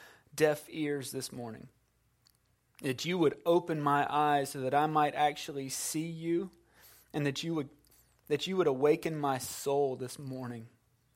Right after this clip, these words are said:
out of the slumber of laziness and distraction and busyness. Whatever it is right now for every single person in this room, Lord, I pray that you would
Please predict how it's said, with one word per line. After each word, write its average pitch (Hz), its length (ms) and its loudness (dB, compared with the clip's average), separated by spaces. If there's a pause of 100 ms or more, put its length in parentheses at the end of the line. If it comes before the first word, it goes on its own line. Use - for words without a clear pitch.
(420)
out 143 160 6
of 143 140 4
the 123 100 -2
slumber 175 1120 0
of 123 360 -2
laziness 175 1300 2 (1040)
and 143 120 -2
distraction 180 1300 0 (800)
and 120 380 -4
busyness. 196 1000 4 (960)
Whatever 196 540 8
it 214 200 6
is 151 460 0
right 160 300 0
now 160 260 6
for 147 140 0
every 165 240 2
single 170 320 -4
person 160 420 -2
in 151 140 -4
this 143 180 -8
room, 156 460 -6
Lord, 143 140 -2
I 139 80 0
pray 151 300 -4
that 143 220 -10
you 156 140 -8
would 160 200 -8